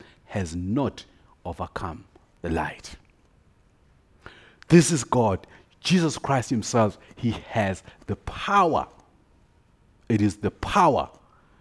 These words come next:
over life and death, or over death. Jesus has the power over death and hate.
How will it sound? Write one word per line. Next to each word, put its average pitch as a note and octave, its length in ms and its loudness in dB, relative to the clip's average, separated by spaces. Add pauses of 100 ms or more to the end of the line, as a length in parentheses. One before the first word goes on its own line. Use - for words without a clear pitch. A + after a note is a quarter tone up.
(360)
over G2+ 240 0
life F2 560 -4 (500)
and E2+ 460 -4
death, F2 280 -2 (180)
or - 200 0
over A#2 280 4 (100)
death. - 500 -4 (840)
Jesus B2+ 440 0
has - 300 -2
the G#2 100 -4
power C#3 520 2 (280)
over G2+ 300 0
death F2+ 380 -2 (340)
and F2+ 240 -4
hate. G#2 560 0